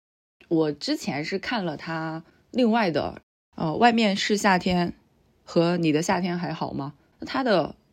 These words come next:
小说的主题里面和夏天相关的意象还蛮多的。外面是夏天应该是她最著名的一篇，一，一本。她写的人物就是韩国最普通的大众，所以很容易引起大家的共鸣。但是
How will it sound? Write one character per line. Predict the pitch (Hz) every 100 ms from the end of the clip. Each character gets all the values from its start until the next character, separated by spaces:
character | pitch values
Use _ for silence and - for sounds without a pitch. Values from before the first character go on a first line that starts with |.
| _ 185
小 | 160 147
说 | - 180 185 185 -
的 | 175 156
主 | - 143
题 | 175
里 |
面 | 156 151
和 | 156
夏 | 180 175
天 | 165
相 | 170
关 | 165 165
的 |
意 | 190
象 | -
还 | -
蛮 | -
多 | - -
的。 | - _ -
外 | 240
面 | 233 220
是 | 220
夏 | 196
天 | 196
应 | 190
该 | 190
是 | -
她 | 185 180
最 | 190
著 | 180 190
名 | 135 135
的 | 156
一 | 147
篇， | - 127 - _ _ _
一， | 196 180
一 | 185
本。 | 175 - _ _ _ _
她 | - 262
写 | - 170
的 | 156 156
人 | 151 143 160
物 | 202 170
就 | 160 185
是 | 175 - 151 123
韩 | - 147 160
国 | 151
最 | 147 185
普 | 170 - 127
通 | 151
的 | 151
大 | 170 160
众， | 151 - _ -
所 | - 170
以 | 190 175 131
很 | - 160
容 | 143 151
易 | 190 160
引 | 139 175
起 | - 135
大 | 151 151
家 | 156
的 | 147
共 | 147 175
鸣。 | 143 127 131
但 | 185
是 | 190 165